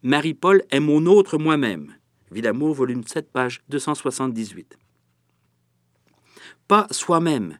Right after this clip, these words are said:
mais son autre soi-même, à qui Jésus se donne et qui se donne à Jésus pour qu'au monde, en notre temps, pour le rétablissement de l'humanité, le Christ soit de nouveau pleinement donné, soit redonné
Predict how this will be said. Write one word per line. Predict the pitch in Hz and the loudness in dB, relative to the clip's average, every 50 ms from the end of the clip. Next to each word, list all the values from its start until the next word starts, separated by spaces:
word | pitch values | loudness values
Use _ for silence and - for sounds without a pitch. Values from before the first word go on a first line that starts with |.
| _ _ _ - _ _ - | _ _ _ -20 _ _ -2
mais | 143 147 | -2 -2
son | 143 - 175 170 180 196 | 0 2 0 2 4 4
autre | 240 254 226 160 - - 104 85 78 _ | 4 4 4 2 0 -2 -6 -6 -6 _
soi-même, | - - - 123 120 107 110 104 98 82 80 78 - _ _ _ - - - - - - | -14 -4 -2 -2 0 0 -2 -4 -6 -8 -12 -18 -20 _ _ _ -20 -20 -20 -20 -4 -4
à | 139 | -4
qui | 151 - 196 196 | -2 0 0 0
Jésus | 175 160 185 170 156 190 | 2 2 2 2 2 -2
se | 180 - - 175 | -4 0 0 -2
donne | 156 143 160 156 139 123 104 95 92 _ - - - - | 0 2 0 0 0 -2 -6 -8 -12 _ -20 -20 -8 -6
et | - 135 | -6 -6
qui | - - 156 | -4 -6 -2
se | - 165 | -2 -2
donne | 151 151 175 170 - - | 2 2 2 2 0 0
à | - 139 143 | -2 -2 0
Jésus | 135 147 143 135 131 147 170 - | 2 2 0 0 0 -6 -8 -4
pour | - 135 127 - | -4 -6 -6 2
qu'au | - 160 160 | 4 4 6
monde, | 143 131 127 147 170 180 175 185 170 _ _ _ _ | 6 4 2 2 0 -6 -10 -10 -16 _ _ _ _
en | - 160 180 | 2 2 4
notre | 185 180 175 - - 151 | 4 2 0 0 -4 -4
temps, | - _ 143 127 117 - _ _ _ - - _ | -2 _ -4 -4 -4 -8 _ _ _ -20 -20 _
pour | - 143 | 2 6
le | 139 135 131 | 6 6 6
rétablissement | 131 202 208 - 196 175 165 156 143 - - 139 143 143 | 6 2 2 2 0 0 0 -4 -6 -4 -4 -2 -2 0
de | 131 117 | 0 -2
l'humanité, | 117 147 160 156 147 139 135 120 117 _ - 120 123 - _ _ _ _ - - - _ _ | -2 0 0 0 0 0 0 -2 -4 _ -8 -8 -8 -8 _ _ _ _ -20 -20 -20 _ _
le | 143 139 151 | 2 2 2
Christ | 147 - - - 220 208 - - - | 2 0 -2 -2 -2 -2 -4 -12 -14
soit | - - 156 151 | -8 0 0 0
de | 139 135 175 | 2 4 4
nouveau | 190 190 190 175 147 175 196 190 | 4 4 2 2 6 6 6 6
pleinement | 196 - 156 175 196 190 175 170 175 170 | 6 0 2 2 4 4 2 0 -2 -2
donné, | 143 131 160 151 151 143 131 113 110 _ _ _ - _ _ | 0 0 0 2 2 0 -2 -2 -4 _ _ _ -20 _ _
soit | - - - 156 143 135 135 _ - | -12 -6 0 2 2 2 2 _ -4
redonné | 113 117 127 151 180 185 175 185 175 160 151 147 151 151 | -4 -2 0 2 4 6 6 4 4 4 2 0 0 -2